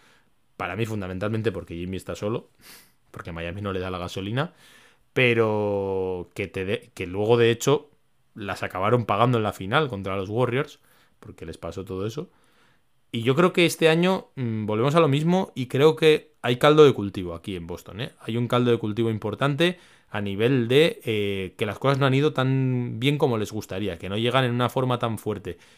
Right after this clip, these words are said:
que llegan de haber estado a nada de haberse eliminado con los Sixers y de realmente ser un poco conscientes de que casi les han perdonado más la vida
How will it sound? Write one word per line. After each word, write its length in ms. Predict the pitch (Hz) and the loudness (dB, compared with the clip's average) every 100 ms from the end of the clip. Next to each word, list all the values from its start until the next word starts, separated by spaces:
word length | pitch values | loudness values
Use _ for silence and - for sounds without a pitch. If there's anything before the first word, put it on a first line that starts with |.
| _ | _
que 140 | - 87 | -10 -6
llegan 360 | 95 127 147 | 0 2 4
de 80 | 127 | 4
haber 180 | 117 135 | 2 2
estado 420 | 139 143 151 143 | 2 2 4 4
a 120 | 131 | 2
nada 320 | 120 127 147 160 | 2 0 2 2
de 80 | |
haberse 280 | 147 123 - | 2 0 0
eliminado 400 | 156 143 117 120 139 | 0 -2 -2 -2 -2
con 100 | 147 | -2
los 140 | 117 | -2
Sixers 440 | 123 123 170 175 - _ _ _ _ - | -4 -6 -6 -6 -10 _ _ _ _ -10
y 140 | 123 | -6
de 180 | 110 110 | -4 -4
realmente 460 | 107 113 127 135 147 | -4 -2 0 0 0
ser 120 | 147 | 0
un 80 | 131 | 2
poco 180 | 139 139 | 0 0
conscientes 420 | 131 135 135 175 | -2 -4 -2 -2
de 120 | 160 | -2
que 720 | 120 104 95 92 87 90 87 - | -4 -4 -4 -6 -6 -8 -8 -6
casi 220 | 107 139 | -4 0
les 100 | 135 | 0
han 140 | 127 | 0
perdonado 280 | 120 117 117 | 0 0 0
más 140 | 110 110 | -2 -2
la 120 | 101 | -2
vida 480 | 104 101 101 95 | -2 -2 -4 -6